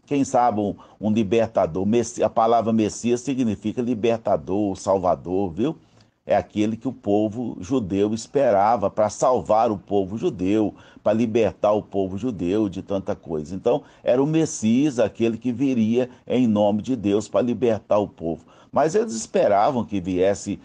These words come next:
alguém com, com, com armas, com exército, alguém assim, é, da linhagem de Davi, né? Um rei poderoso que sentasse num trono,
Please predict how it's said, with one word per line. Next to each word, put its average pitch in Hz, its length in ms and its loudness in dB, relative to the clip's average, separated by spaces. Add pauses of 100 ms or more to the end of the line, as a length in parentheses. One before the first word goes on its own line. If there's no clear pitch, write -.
(180)
alguém 92 800 -2
com, 95 380 -2 (720)
com, 90 320 0
com 90 240 -2
armas, 90 960 0
com 98 320 0
exército, 98 1000 -2
alguém 90 600 0
assim, 101 460 -4 (440)
é, 92 600 2
da 78 300 -2
linhagem 98 680 0
de 90 120 -8
Davi, 92 800 0
né? 101 380 2
Um 107 220 0
rei 120 420 0
poderoso 101 1040 0
que 95 160 -10
sentasse 104 600 0
num 98 160 -4
trono, 110 960 0